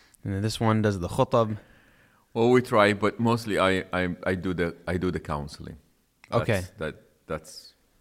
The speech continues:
Speaker 2: that's my main responsibility here.
Speaker 1: Okay, do you wanna dig
Speaker 2: Yes.
Speaker 1: into that? What kind of counseling do you do?
Speaker 2: Well, I do all kinds of counseling. This is actually one of the, um, better choices that I made in life. I've made very few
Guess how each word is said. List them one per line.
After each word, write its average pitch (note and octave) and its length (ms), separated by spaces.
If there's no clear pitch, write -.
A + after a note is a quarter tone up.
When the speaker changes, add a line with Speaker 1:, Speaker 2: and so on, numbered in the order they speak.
Speaker 2:
that's F2 180
my E2 140
main E2 380
responsibility C#2 840
here. - 160
Speaker 1:
Okay, C3 260
do A2+ 100
you B2+ 60
wanna A#2+ 160
dig A2+ 200
Speaker 2:
Yes. B2 60
Speaker 1:
into B2 200
that? C3+ 160
What A#2+ 140
kind B2 160
of A#2 80
counseling A#2+ 400
do F#2 80
you F2+ 80
do? F#2 180
Speaker 2:
Well, D#3+ 320
I C#3 120
do F3+ 200
all G#3+ 140
kinds G3+ 260
of D#3+ 200
counseling. A#2 680
This A2 140
is C3 60
actually C3 340
one B2 160
of A2 220
the, F2+ 260
um, D2+ 300
better E3+ 300
choices G#2+ 520
that E2 140
I D#2+ 140
made D#2+ 240
in D2+ 160
life. D2+ 320
I've D#2+ 140
made F2+ 200
very E2 240
few D#2+ 380